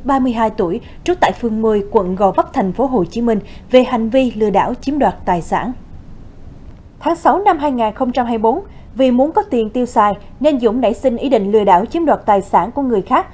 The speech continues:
thông qua mạng xã hội Facebook. Dũng lập và sử dụng một tài khoản Facebook mang tên Na Dung,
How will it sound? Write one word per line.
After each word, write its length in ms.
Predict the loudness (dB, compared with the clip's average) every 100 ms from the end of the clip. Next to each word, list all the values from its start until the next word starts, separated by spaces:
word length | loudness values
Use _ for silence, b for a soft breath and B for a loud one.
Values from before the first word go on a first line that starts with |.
| B -4
thông 180 | -4
qua 240 | 2 4 4
mạng 260 | 4 -2
xã 160 | -2 -4
hội 280 | 0 0 0
Facebook. 400 | -2 -4 0 -2 -2 B B B B -2
Dũng 200 | 0 4
lập 180 | 2 4
và 100 | 2
sử 120 | 2
dụng 240 | 0 0 0
một 160 | -2
tài 200 | 2 2
khoản 280 | 2 2 2 0
Facebook 380 | -2 -2 -8 -4
mang 160 | -2 -2 0
tên 200 | -2 -2 B B
Na 160 | -2 0
Dung, 220 | 2 2